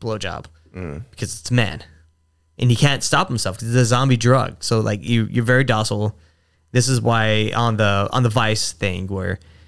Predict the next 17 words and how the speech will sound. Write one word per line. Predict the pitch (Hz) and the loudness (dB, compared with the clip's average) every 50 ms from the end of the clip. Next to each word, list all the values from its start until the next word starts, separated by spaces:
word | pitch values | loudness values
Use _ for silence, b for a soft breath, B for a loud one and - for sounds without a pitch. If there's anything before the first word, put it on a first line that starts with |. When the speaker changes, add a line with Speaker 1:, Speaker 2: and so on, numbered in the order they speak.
| b b b b _ _ _ _ - | b b b b _ _ _ _ 2
Speaker 1:
they, | 123 123 120 | 2 2 4
these | - - 117 104 - | 2 0 -2 -2 0
people | - 123 101 117 110 110 | -2 0 2 4 4 4
wake | 113 110 104 | 4 4 2
up, | 110 95 | 0 -2
like, | 101 95 - | -2 -4 -4
three | - 113 117 107 | -2 0 0 2
days | 107 110 98 | 2 2 0
later | 104 98 98 95 175 - 165 - - | 0 -2 -2 -2 -2 -4 -6 -6 -4
on, | - 113 110 104 | -4 -2 -2 -2
like, | 98 95 87 - | -4 -4 -4 -6
a, | 85 - - - - - _ - | -6 -6 -8 -10 -14 -18 _ -6
like, | 117 - | -4 -2
on | - 98 | -2 -4
a | 95 - | -4 -6
park | - - 113 - - - | -4 -4 -4 -4 -4 -8
bench | 90 90 - - - - - | -10 -8 -8 -6 -6 -6 -8